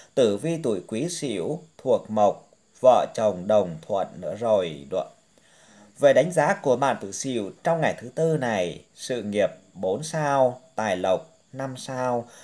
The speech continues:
sức khỏe bốn sao, tình cảm năm sao,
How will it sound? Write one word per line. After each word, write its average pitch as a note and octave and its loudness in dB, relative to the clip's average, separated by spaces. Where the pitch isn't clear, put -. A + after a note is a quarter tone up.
sức - -8
khỏe C3 -6
bốn A#2 0
sao, B2+ -2
tình G#2 -6
cảm F#2+ -6
năm B2+ -8
sao, A#2+ -6